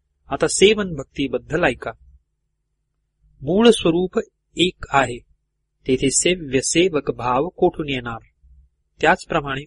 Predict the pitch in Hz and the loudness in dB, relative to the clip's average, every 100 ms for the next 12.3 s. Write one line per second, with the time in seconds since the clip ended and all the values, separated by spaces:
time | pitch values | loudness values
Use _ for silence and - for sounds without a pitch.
0 | - 165 - 208 185 160 147 135 156 123 | -6 -6 -2 -2 -2 0 0 0 -2 -2
1 | _ - 156 - 180 165 143 - 139 120 | _ -4 -4 0 -2 2 2 2 -8 -18
2 | _ _ _ _ _ _ _ _ _ _ | _ _ _ _ _ _ _ _ _ _
3 | _ 180 233 240 165 135 139 156 - 135 | _ -4 -4 -4 -2 2 2 2 -4 4
4 | 156 196 170 127 123 120 120 156 180 143 | 4 4 -6 -4 -4 -2 -4 -6 -8 -6
5 | 127 127 147 170 127 127 131 - - 127 | -4 -6 -8 -6 -2 -2 -2 -8 -6 -8
6 | - 120 - _ _ _ _ _ _ - | -6 -8 -8 _ _ _ _ _ _ -4
7 | 147 139 131 131 131 127 131 131 131 127 | 0 0 0 -2 -2 0 0 0 -2 -4
8 | 135 127 131 127 131 131 127 127 127 127 | -6 -8 -4 -2 -4 -4 -6 -4 -4 -4
9 | 127 127 135 127 127 127 127 131 - 127 | -6 -10 -8 -4 -4 -6 -10 -12 -10 -8
10 | 131 127 _ _ - 160 151 139 135 185 | -8 -12 _ _ -8 -6 -4 -4 -6 -8
11 | _ 147 131 131 123 175 - 131 127 127 | _ -6 -4 -10 -8 -10 -8 -12 -4 -4
12 | 120 117 | -4 -6